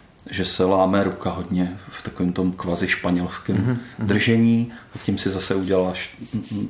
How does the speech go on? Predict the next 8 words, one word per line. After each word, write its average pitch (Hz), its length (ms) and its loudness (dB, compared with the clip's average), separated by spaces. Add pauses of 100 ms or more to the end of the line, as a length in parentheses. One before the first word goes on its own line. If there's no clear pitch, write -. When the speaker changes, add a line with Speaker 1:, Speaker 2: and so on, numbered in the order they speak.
Speaker 1:
vlastně - 280 -2
ty 98 120 -2
samý 98 380 2 (240)
šlachy 95 520 -2 (200)
se - 140 -2
tím 95 320 -2 (440)
poškoděj 95 800 2
a 92 320 -4